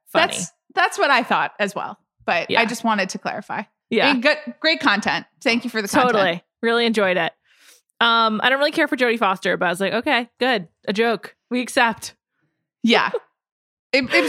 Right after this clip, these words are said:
Speaker 2: was, I, that was so surprising because I just don't think anyone expected her to win, um, for that perfectly okay movie.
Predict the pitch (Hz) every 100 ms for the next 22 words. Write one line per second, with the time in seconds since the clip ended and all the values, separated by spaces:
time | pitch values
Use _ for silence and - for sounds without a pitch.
0 | 440 277 - 311 339 330 349 415 - 349
1 | 311 254 196 185 196 190 185 202 165 175
2 | 180 - 156 - 170 160 - - - 80
3 | - 196 - - - 175 202 - - -
4 | 165 147 - 202 _ _ _ 190 170 196
5 | 185 _ - 185 - - - _ _ _
6 | 185 180 - 170 165 - 165 196 - 151
7 | - 151